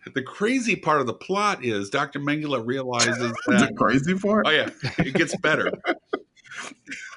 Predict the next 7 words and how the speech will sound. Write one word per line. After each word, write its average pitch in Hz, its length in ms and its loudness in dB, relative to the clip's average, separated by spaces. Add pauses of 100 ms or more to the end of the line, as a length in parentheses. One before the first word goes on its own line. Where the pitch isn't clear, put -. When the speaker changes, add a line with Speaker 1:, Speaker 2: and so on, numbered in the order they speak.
(140)
Speaker 1:
He 294 120 0
can 190 220 0
create 180 600 4
the, 147 340 2
the 135 160 -2
physical 202 680 -2
Hitler 98 600 -4